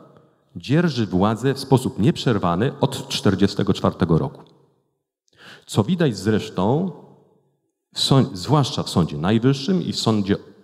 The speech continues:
i w sądach okręgowych, gdzie do dziś pracują sędziowie splamieni swoimi haniebnymi dys-, decyzjami, sędziowie, którzy w stanie wojennym wydawali haniebne wyroki przeciwko narodowi polskiemu.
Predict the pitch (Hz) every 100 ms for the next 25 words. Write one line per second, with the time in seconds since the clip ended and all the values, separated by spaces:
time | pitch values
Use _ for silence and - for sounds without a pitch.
0 | _ - - 110 87 - - 90 82 69
1 | 65 151 - - - _ _ _ - -
2 | 101 107 95 80 120 - - - _ _
3 | _ _ _ - 107 101 - 76 69 107
4 | 165 - _ _ _ _ - - 98 90
5 | 90 73 85 127 160 135 - - 107 101
6 | 104 104 90 87 - - - - - 95
7 | 98 95 - - - 104 98 90 101 104
8 | 95 87 - 92 - 107 - 92 92 78
9 | 71 101 151 - _ _ _ _ _ _
10 | _ _ _ _ - - 110 98 85 71
11 | 117 147 - - 110 90 92 - - 104
12 | 101 101 101 95 90 87 87 87 87 85
13 | 104 104 101 85 82 80 95 95 - -
14 | - - 80 80 80 76 73 78 - 71
15 | 58